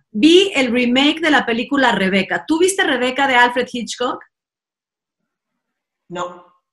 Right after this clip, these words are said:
Speaker 1: Bueno, pues yo la vi hace muchísimos años. Un, me acuerdo perfecto, en el Cine Bella Época, en el, en un treinta y uno de diciembre, me fui con uno de mis hermanos cuando lo acababan de remodelar, pasaron Rebeca de Alfred Hitchcock, que es una película,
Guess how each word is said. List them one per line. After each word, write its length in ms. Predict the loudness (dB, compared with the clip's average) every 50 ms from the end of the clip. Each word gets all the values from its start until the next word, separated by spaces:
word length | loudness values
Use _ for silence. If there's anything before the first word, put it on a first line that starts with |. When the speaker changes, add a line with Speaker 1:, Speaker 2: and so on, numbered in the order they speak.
| _
Speaker 1:
Bueno, 300 | -2 0 2 2 2 0
pues 120 | -2 -2 0
yo 140 | 4 4 6
la 160 | 6 6 6
vi 160 | 6 4 4
hace 220 | 2 2 0 0
muchísimos 640 | -2 -4 -4 -4 -4 -4 -2 0 0 0 -2 0 0
años. 420 | 2 2 2 2 0 -2 -4 -8 _ _ _ _ _ _ _ _
Un, 340 | -4 -2 0 2 2 2 2
me 140 | 4 4
acuerdo 380 | 2 2 2 2 0 0 0 0
perfecto, 440 | -2 -2 -2 -2 -4 -2 -2 -2 0
en 60 | 0
el 160 | 0 -2 -2
Cine 260 | -4 -4 -2 -2 0
Bella 360 | 0 0 0 2 2 2 2 0
Época, 540 | -2 -2 -4 -6 -6 -2 0 0 0 0
en 140 | 0 -2 -4
el, 260 | -4 -4 -4 -6 -6
en 300 | -6 -6 -6 -6 -6 -6
un 180 | -4 -4 -4 -4
treinta 320 | -4 -4 -4 -4 -2 -2
y 80 | -2 -2
uno 140 | -2 -2 -2
de 100 | -2 -2
diciembre, 400 | -4 -4 -2 -2 -2 0 0 0
me 140 | -2 -2 -4
fui 160 | -4 -6 -4
con 160 | -4 -2 -2
uno 140 | -2 -2 -2
de 60 | -2
mis 160 | -2 -4 -4 -6
hermanos 420 | -6 -6 -4 -2 -2 -2 -4 -6 -8 -16 -20 _ _ _
cuando 220 | -6 -4 -2 0 0
lo 100 | 0 -2
acababan 400 | -2 0 0 2 2 2 0 0
de 80 | -2
remodelar, 560 | -2 -4 -4 -4 -4 -4 -2 0 0 0 0 -2
pasaron 340 | -2 -2 0 0 0 0
Rebeca 380 | 0 -2 0 0 -2 -2 0 0
de 100 | 0 0
Alfred 240 | -2 -2 -4 -8 -8 -6
Hitchcock, 440 | -8 -8 -8 -8 -10 -10 -10 -10 _ -4
que 80 | -4
es 120 | -2 -2 -4
una 300 | -2 -2 -2 -2 -4 -6 -16 _ _ _ _ _ _
película, 520 | -4 -2 -2 0 2 2 2 2 2 -2